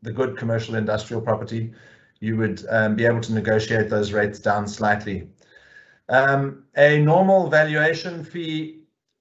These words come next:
would be, is another cost, obviously pre, um, the, uh, funding, anywhere between seven and twenty-five thousand, I would guess, uh, plus vat. Depending on the market value, it is on a sliding scale or a tiered,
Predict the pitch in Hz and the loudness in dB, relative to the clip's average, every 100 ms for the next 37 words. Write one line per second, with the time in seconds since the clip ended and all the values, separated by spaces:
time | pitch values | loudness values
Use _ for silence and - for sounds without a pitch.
0 | _ 139 139 117 139 139 139 135 131 123 | _ -10 -10 -8 -6 -4 -4 -4 -6 -8
1 | 143 131 139 135 139 135 - 143 - - | -8 -6 0 2 2 0 0 0 -2 -16
2 | - 127 123 127 127 107 147 135 131 117 | -10 -6 -6 -8 -12 -8 -6 -4 -4 -6
3 | - - - 117 113 113 110 110 107 - | -8 -14 -6 -2 -2 -2 -2 -4 -6 -12
4 | - - 113 110 110 104 - 110 107 101 | -20 -12 -4 -2 -2 -4 -6 -6 -6 -8
5 | 95 135 135 131 143 - - - - - | 0 2 2 0 -4 -8 -18 -20 -20 -20
6 | - 156 170 156 147 139 - 143 135 131 | -6 0 2 6 6 6 0 -4 -4 -6
7 | 120 113 - 143 139 131 123 110 139 131 | -8 -8 0 2 2 -2 -6 -4 -4 -2
8 | 127 123 - 127 135 123 107 101 95 117 | 0 -2 0 -2 -2 -4 -6 -6 -6 -4
9 | 117 - - - - 110 107 120 117 - | -4 -6 -16 -20 -8 -6 -4 -4 -4 -2
10 | - 120 - - _ _ _ _ 127 151 | -2 -2 -6 -20 _ _ _ _ -2 2
11 | 151 147 135 127 123 127 139 117 135 135 | 4 4 2 2 2 2 0 0 0 0
12 | 127 127 135 127 113 - 123 123 120 - | -2 -2 -4 -4 -6 -2 0 0 -4 -4
13 | 131 139 135 110 98 - 131 127 107 | 0 2 2 -2 -6 -12 -6 -4 -4